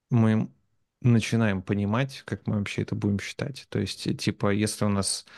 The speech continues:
ам, измерение агрегируется по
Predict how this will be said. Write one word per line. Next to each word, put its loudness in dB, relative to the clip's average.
ам, 0
измерение 4
агрегируется 0
по 0